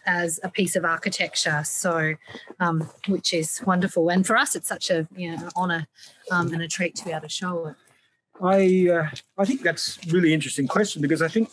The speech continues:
Speaker 2: good architecture serves your needs and does it beautifully. It enhances your life. That's what good ar-, and that's what all good architects can do. We do have, honestly, that in, the intention of most architects is to increase the quality of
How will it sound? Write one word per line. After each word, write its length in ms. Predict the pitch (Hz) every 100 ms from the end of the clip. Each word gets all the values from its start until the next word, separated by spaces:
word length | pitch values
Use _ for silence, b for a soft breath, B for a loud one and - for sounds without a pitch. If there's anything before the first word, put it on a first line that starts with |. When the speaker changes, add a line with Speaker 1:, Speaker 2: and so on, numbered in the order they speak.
| _ _ _ -
Speaker 2:
good 180 | - 240
architecture 580 | 165 156 - 151 147 156
serves 400 | 131 170 165 143
your 80 | 147
needs 340 | 143 147 139 135
and 120 | 131
does 160 | 139
it 100 | 139
beautifully. 360 | 127 131 123 139
It 80 | 143
enhances 500 | 147 165 165 147 135
your 80 | 135
life. 260 | 123 107 165
That's 180 | 170
what 80 | 165 - -
good 140 | 165
ar-, 160 | 143 151
and 160 | 156 170
that's 140 | 202
what 100 | 175
all 200 | 151 180
good 220 | 151 147 139
architects 500 | 135 120 117 120 -
can 140 | 113
do. 320 | 110 117 90 - -
We 180 | 151 143 _
do 140 | - 156
have, 140 | 117 - _ _ 1077 - _ _ _ _ _ - B -
honestly, 320 | 214 - 131
that 180 | 147 -
in, 220 | 160 156 160
the 120 | 156
intention 420 | 151 190 180 131
of 80 | 127
most 280 | 131 135 -
architects 480 | 127 - - 123 -
is 160 | 135
to 100 | - _ _
increase 240 | 175 160
the 80 | 123
quality 460 | - 151 139 123
of 120 | 120